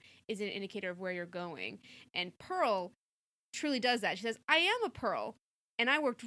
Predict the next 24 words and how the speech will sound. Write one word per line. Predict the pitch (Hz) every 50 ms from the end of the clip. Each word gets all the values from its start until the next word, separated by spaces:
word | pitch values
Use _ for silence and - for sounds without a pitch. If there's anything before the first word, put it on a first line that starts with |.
| 226 226 233
really | 285 311 320 320 311
hard | 302 - 294 277 262 233 220 208
to | -
get | 202 190 220 214 208
to | - 226
where | 214 202 196
I | 190 190
am | 190 185 185 180 180 190
today. | - 208 180 190 196 185 - 92 - -
I | - - 208 226
did | 226 240 214 -
everything." | - 214 226 208 208 214 214 196 180 175
And | 180 208
I | 214
think | 262 302 330
that's | 269 233 - 220
why | 220 220 220 220 220 220 214 - _ _ _ _ -
the | 208
gems | 196 - 226 226 233 226
are, | 226 220
like, | 202 202 190 -
so | - - 233 214 214 254
happy. | 220 - 202 190 226 226 - 240 202 180 170 175 196 - _ _ _ -
Like, | 208 202 202